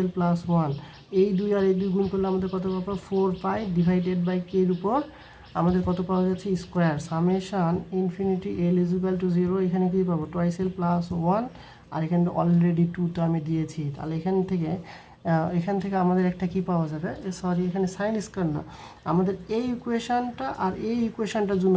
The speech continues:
পাবো এটা। তাহলে এখানে sin স্কয়ারটা থেকেই যাবে, তাহলে sin square del L থেকে যাবে। আশা করা যায় বুঝতে পেরেছেন। পি এল এর উপর স্কয়ার cos theta, d cos theta is equal to আমি লিখতে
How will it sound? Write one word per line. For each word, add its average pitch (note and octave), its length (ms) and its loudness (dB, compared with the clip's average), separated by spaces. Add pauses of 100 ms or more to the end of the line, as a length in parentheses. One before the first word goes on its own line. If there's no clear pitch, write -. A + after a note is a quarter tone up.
পাবো D#3+ 220 -2
এটা। D3 160 -6
তাহলে D#3+ 180 -4
এখানে F#3 260 2
sin G3 160 2 (100)
স্কয়ারটা F#3+ 260 -6 (120)
থেকেই F3+ 320 4
যাবে, C3+ 160 -4 (320)
তাহলে F#3 260 -6
sin F#3+ 220 0 (200)
square A3 340 -4 (160)
del F3+ 180 4 (240)
L - 20 0 (100)
থেকে D#3+ 240 -4
যাবে। C3+ 180 -4 (520)
আশা F#3+ 200 0
করা G#3 160 2
যায় G#3 160 0
বুঝতে F3 220 -4
পেরেছেন। D3 300 -4 (380)
পি A3 140 -4 (420)
এল A3 180 2
এর G#3+ 120 0
উপর A3+ 120 -6 (140)
স্কয়ার A#3 260 -6
cos G#3+ 240 -2
theta, A3+ 260 -4 (240)
d - 20 2 (160)
cos A3+ 220 2
theta G#3 280 -4
is G3 100 -2
equal G#3 200 0
to G#3+ 100 -4
আমি G#3 180 -2
লিখতে G3 180 -4